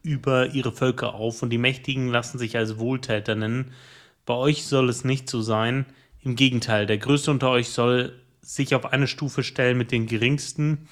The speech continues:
Und wer in führender Stellung ist, soll so sein wie der, der dient.“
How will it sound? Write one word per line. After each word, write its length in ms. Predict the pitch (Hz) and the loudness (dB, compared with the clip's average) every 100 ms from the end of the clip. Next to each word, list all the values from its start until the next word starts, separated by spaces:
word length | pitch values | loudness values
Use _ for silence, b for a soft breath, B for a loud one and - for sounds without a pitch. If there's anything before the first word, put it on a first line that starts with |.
| B B B B | B B B B
Und 140 | - 117 | -2 4
wer 100 | 120 | 4
in 100 | 113 | 4
führender 300 | - 151 131 | 2 2 2
Stellung 380 | - 127 120 123 | 2 2 2 2
ist, 300 | 120 - - | 0 -4 -10
soll 320 | 139 123 117 | -2 2 2
so 140 | 117 | 0
sein 340 | 113 110 110 113 | 0 2 2 0
wie 100 | 110 | 0
der, 220 | 110 107 110 - - | 4 2 0 -14 -2
der 120 | 113 | 0
dient.“ 680 | 107 - 110 107 98 - | 0 -4 0 0 0 -6